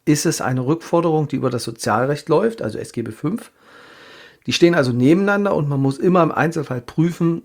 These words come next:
was denn der richtige Weg ist. Das heißt, der entscheidende Faktor ist, wie bereits mehrmals gesagt, der Punkt ist des Kennenmüssens der Behörde. Heißt für dich als Betreuer natürlich, äh, dass du halt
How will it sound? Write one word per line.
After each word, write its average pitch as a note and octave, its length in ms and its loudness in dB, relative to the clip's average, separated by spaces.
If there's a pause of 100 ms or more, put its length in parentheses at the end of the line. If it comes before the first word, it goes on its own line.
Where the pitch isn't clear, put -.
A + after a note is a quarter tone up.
was C3 380 -2
denn B2 180 0
der A#2+ 140 0
richtige B2+ 400 -2
Weg D#3+ 200 6
ist. - 240 -6
Das - 160 -6
heißt, E3 240 -2
der D3 80 -4
entscheidende E3 500 0
Faktor - 440 -4
ist, - 380 -6
wie - 120 -16
bereits G#2+ 400 -10
mehrmals C3+ 420 2
gesagt, A#2+ 440 0 (400)
der A#2 180 -6
Punkt C3+ 420 0 (120)
ist - 480 -4
des - 180 -4
Kennenmüssens B2+ 640 -4
der G#2+ 300 -2 (480)
Behörde. A#2+ 480 4 (1200)
Heißt A#2 240 -2
für C3+ 100 2
dich F3 160 -4
als D#3 120 -2
Betreuer C3+ 460 0
natürlich, G#3 840 -2
äh, D3 400 2 (960)
dass - 260 -6
du C#3 200 -4
halt C#3 220 -2